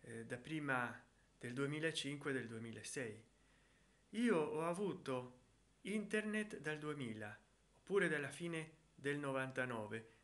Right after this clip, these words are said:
quindi posso parlare per quella che è stata la mia esperienza. Io ho avuto internet il primo periodo con il modem di cinquantasei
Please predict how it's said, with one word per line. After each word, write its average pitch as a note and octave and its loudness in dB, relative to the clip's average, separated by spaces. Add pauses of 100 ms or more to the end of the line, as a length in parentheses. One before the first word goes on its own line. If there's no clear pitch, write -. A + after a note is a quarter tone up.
(120)
quindi F#3+ 0
posso C#3+ -4
parlare D3 -2 (220)
per - -8
quella D#3+ 0
che C3+ -4
è - -4
stata C#3+ -4
la B2+ -4
mia C#3+ -4
esperienza. A2+ -10 (2000)
Io G#3 8
ho - 10
avuto F3+ 4
internet F#3+ -2
il D3+ -4
primo B2 -6
periodo C#3 0 (840)
con E3 0
il E3+ 0
modem G#3 2 (240)
di C#3+ -6
cinquantasei E3+ 0